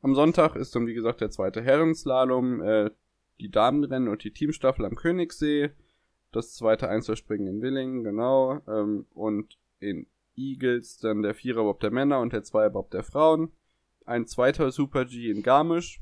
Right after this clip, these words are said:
nachdem am Samstag die Abfahrt ja schon als Super-G, ähm, ausgetragen wird. Das Finale in Seefeld über fünfzehn Kilometer.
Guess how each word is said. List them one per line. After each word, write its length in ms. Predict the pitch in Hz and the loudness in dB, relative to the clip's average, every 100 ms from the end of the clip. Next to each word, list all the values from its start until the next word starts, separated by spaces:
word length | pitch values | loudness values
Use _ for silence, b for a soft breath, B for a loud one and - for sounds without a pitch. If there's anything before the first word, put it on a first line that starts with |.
| - | -6
nachdem 380 | 110 - 113 | -6 -2 -4
am 120 | 101 104 | -2 -2
Samstag 420 | 117 120 120 - | -4 -2 -6 -6
die 120 | - | -6
Abfahrt 300 | 104 - 120 | -6 -4 -4
ja 80 | 113 | -4
schon 240 | - 110 | -2 -4
als 180 | 95 - | -4 -8
Super-G, 640 | 131 - 120 127 120 123 | -10 -6 -8 -8 -10 -8
ähm, 380 | 110 107 110 110 _ _ _ _ | -4 -2 -2 -6 _ _ _ _
ausgetragen 760 | - 117 - 120 117 113 113 113 | -4 -4 -2 -6 0 0 2 0
wird. 300 | 113 113 - _ _ _ _ _ _ _ _ _ _ | -2 -2 -6 _ _ _ _ _ _ _ _ _ _
Das 220 | 117 113 | -4 -2
Finale 500 | - 113 117 127 123 | -2 0 4 6 4
in 120 | 104 | 0
Seefeld 400 | 110 156 170 175 | 0 -2 0 0
über 180 | 147 123 | 0 -4
fünfzehn 440 | - 131 - 120 113 | -4 -6 -6 -8 -6
Kilometer. 640 | 107 104 117 131 127 - | -4 -2 -2 2 0 0